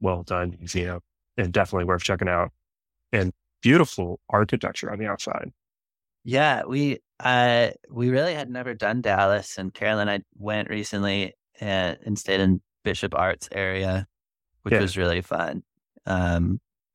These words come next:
Speaker 2: and when we went downtown, it's like you really notice that museum 'cause it's so interesting looking.
Speaker 1: Yeah, and there's that, that, uh, park that's, like, over,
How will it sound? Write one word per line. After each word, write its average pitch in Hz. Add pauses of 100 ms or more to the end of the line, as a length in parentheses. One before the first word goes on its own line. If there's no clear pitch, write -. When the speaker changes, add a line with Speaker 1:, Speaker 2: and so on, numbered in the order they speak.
Speaker 2:
and 98
when 92
we 92
went 90
downtown, 87
it's -
like 85 (580)
you 95
really 90
notice 85 (720)
that 92 (200)
museum 90
'cause 95
it's -
so 87 (420)
interesting 101
looking. 90 (800)
Speaker 1:
Yeah, 131
and 104
there's 101
that, 101
that, 101
uh, 95 (560)
park -
that's, 98
like, 95 (240)
over, 98